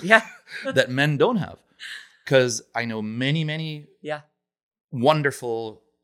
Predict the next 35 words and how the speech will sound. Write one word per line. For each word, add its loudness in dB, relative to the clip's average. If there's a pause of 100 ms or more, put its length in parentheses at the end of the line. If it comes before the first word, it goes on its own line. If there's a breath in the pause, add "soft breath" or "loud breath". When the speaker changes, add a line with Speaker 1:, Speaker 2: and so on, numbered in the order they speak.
(220)
Speaker 2:
whether 0
they're 0
young 0
twenty-three-year-olds -4
that -6
are -4
making -12
tons -12
of -16
money, -8
Speaker 1:
Right. -10
Speaker 2:
thirty-year-olds 2
that -14
prove -10
to -12
be -10 (100)
incredible -4
managers, -8
Speaker 1:
Yeah. -20 (340 loud breath)
Speaker 2:
older 4
people -4
that 0
have -4
actually -2
rebuilt -2
their -6
lives -4
Speaker 1:
Sure. -6
Speaker 2:
from -2
scratch 2
in -8
these -8
two -10
years. -4 (420)
Um, 0